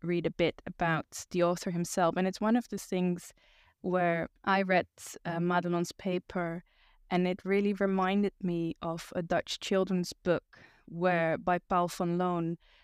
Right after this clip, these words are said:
where people are being controlled by their television. Uh, the book is written, like, early nineties. And I was also very interested to then read, uh, in the interview that, uh, Van Oldenheuvel was very much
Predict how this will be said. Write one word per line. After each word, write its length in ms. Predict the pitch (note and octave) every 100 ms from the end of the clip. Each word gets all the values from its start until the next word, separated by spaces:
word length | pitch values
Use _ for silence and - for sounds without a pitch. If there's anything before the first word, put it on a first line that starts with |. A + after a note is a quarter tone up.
| _ -
where 180 | E3+
people 540 | - - F3+ F#3+ E3+ -
are 220 | F3 E3+
being 380 | E3+ F3+ F3 E3+
controlled 640 | - F3+ - - F3+ D#3+ -
by 180 | - E3
their 140 | E3 D#3+
television. 560 | F#3+ F3 E3 D#3+ - -
Uh, 60 | D#3+
the 100 | E3+
book 240 | F#3 -
is 140 | - D#3+
written, 260 | D#3 D#3
like, 160 | D3+ -
early 240 | D#3+ D#3+
nineties. 680 | D#3+ D#3+ E3 - D#3 D#3+ - _ _ _ _ _
And 340 | F3+ F3 E3+ - -
I 160 | F3+
was 160 | E3+ F3+
also 240 | F3 F#3
very 520 | F3 E3+ E3 E3 E3 - -
interested 480 | F3+ - - F3+ -
to 240 | - F#3+
then 280 | F3 F3 E3+
read, 280 | E3+ D#3 - - -
uh, 160 | F3+ D#3+
in 120 | F3+ F3+
the 140 | F3+
interview 680 | G3 - F3+ - E3+ D3+ D3+ F3+
that, 220 | D#3 D#3+ _ - - _ _ -
uh, 160 | D#3+ D#3 - -
Van 220 | - F3
Oldenheuvel 680 | D#3+ E3 E3+ E3 E3 E3 D#3 - _ _ -
was 260 | F3 F3+
very 380 | E3+ F3 F3 E3+
much 420 | E3+ E3 - -